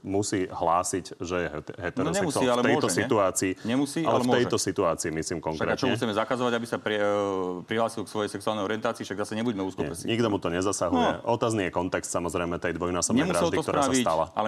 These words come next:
Speaker 2: nikomu tým neublížil ani zle tým nespravil.
Speaker 1: Dobre, poďme teda, e, od, e, analýz Igora Matoviča a jeho statusov k, e, exaktnejším veciam a k tomu návrhu S A S, ktorý je v parlamente.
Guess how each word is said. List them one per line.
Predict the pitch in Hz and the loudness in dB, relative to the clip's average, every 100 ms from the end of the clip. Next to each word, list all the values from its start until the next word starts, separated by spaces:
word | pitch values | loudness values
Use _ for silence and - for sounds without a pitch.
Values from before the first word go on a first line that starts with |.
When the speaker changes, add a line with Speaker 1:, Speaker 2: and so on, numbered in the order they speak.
| 110 | 2
Speaker 2:
nikomu | 123 123 120 117 | 0 2 0 0
tým | 107 | 0
neublížil | 107 110 113 104 | 0 0 0 0
ani | 101 98 | 0 0
zle | 101 92 | -2 -2
tým | 90 | -4
nespravil. | 85 - 85 | -6 -6 -4
Speaker 1:
Dobre, | 104 95 - - - | 0 0 -2 -8 -4
poďme | 139 165 151 | -2 0 0
teda, | 175 123 104 | 2 2 2
e, | 113 101 101 | 2 2 2
od, | 107 95 | 0 -6
e, | - - 98 95 95 - _ _ - | -6 -4 0 0 -2 -10 _ _ -2
analýz | 104 117 110 104 - - | 0 2 0 -2 -6 -6
Igora | 107 113 98 | -2 0 0
Matoviča | 87 110 95 110 101 | -2 -2 -2 0 0
a | |
jeho | 95 98 | 0 0
statusov | 87 82 - 101 95 98 | -2 -2 -2 -2 0 -2
k, | - | -2
e, | 87 82 85 95 | 0 0 0 -2
exaktnejším | 92 92 101 92 98 82 | -2 -2 -4 -4 -4 -4
veciam | 80 101 98 107 98 | -4 -2 -2 -2 -2
a | 90 | -2
k | 90 | -4
tomu | - 104 98 | -4 -4 -2
návrhu | 104 87 104 110 101 | -2 0 0 -2 -2
S | 87 107 | -2 -2
A | |
S, | 98 | -2
ktorý | - 104 107 | -4 -4 -4
je | |
v | - | -2
parlamente. | 82 80 78 78 | -2 -2 -4 -4